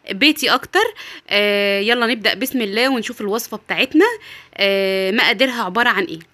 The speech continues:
معايا كده زي ما انتوا شايفين، آه، اول حاجه كميه من اللحمه. الكميه دي نص كيلو من اللحمه المفرومه، ومعاها تقريبا بالظبط ربع كيلو من الدهن، اي دهن موجود عندك،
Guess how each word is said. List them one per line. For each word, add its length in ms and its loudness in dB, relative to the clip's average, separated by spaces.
معايا 320 2
كده 320 0
زي 180 0
ما 100 -2
انتوا 160 -6
شايفين، 480 2
آه، 180 2
اول 300 0
حاجه 260 -2
كميه 440 -2
من 120 -2
اللحمه. 420 0
الكميه 600 -2
دي 240 0
نص 320 -4
كيلو 320 -2
من 180 0
اللحمه 400 0
المفرومه، 600 2
ومعاها 440 2
تقريبا 520 0
بالظبط 580 -4
ربع 220 0
كيلو 400 0
من 180 4
الدهن، 500 0
اي 280 4
دهن 300 0
موجود 320 -2
عندك، 380 2